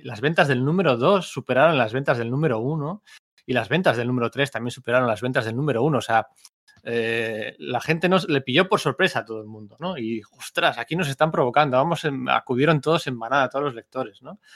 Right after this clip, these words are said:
Al final del número dos con Spider-Man, al final de ese número tres. Enrique, ¿tú también te enfadas o, bueno, dices, bueno, pues es lo que tocaba, es lo que, porque al final todos hemos visto a, al Capitán América y a Iron Man pelearse en el, la, la, aquella secuela de Armor Wars,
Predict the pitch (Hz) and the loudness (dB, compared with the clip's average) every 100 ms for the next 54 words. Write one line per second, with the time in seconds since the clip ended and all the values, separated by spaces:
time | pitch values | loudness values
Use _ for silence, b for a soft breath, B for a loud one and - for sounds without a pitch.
0 | b 113 117 - 123 135 131 131 127 131 | b -10 -8 -2 2 4 4 2 2 2
1 | - 160 156 - 151 147 147 117 - 120 | -2 -6 -6 -6 -4 -4 -6 -10 -10 -10
2 | 120 120 120 123 120 127 127 135 151 - | -8 -8 -10 -10 -10 -8 -10 -10 -14 -14
3 | B B B B B B B B 139 170 | B B B B B B B B -2 2
4 | 190 - 175 185 185 170 175 170 165 156 | 2 2 4 4 4 2 2 4 2 4
5 | 185 214 233 - 139 127 123 120 120 120 | 4 6 4 0 -4 -2 0 -2 -2 -2
6 | 120 120 - _ _ 175 156 139 131 127 | -2 -4 -6 _ _ 0 0 0 0 -2
7 | 131 135 175 135 131 151 151 156 131 160 | -2 -2 -2 -2 -4 -2 0 0 2 6
8 | 170 160 160 156 147 - 143 135 135 135 | 8 10 8 6 4 -2 -8 -6 -4 -2
9 | 135 131 127 127 120 113 113 127 131 151 | -2 -2 -4 -6 -8 -10 -6 -2 2 2
10 | 135 123 113 120 - 113 110 107 107 104 | 2 0 -6 -6 -4 -4 0 0 -2 -4
11 | - b b b 120 117 127 123 120 120 | -10 b b b -6 -2 0 0 0 -4
12 | 117 113 117 120 123 113 113 113 117 117 | -4 -2 0 0 -2 -4 -8 -8 -4 -2
13 | 120 - 113 113 110 110 110 107 107 107 | -2 -4 -8 -8 -10 -12 -14 -14 -16 -16
14 | 110 113 113 117 - 135 123 - 127 120 | -14 -12 -10 -12 -2 -2 0 -2 0 2
15 | 123 123 131 160 175 170 170 - | 2 2 2 6 6 6 2 -2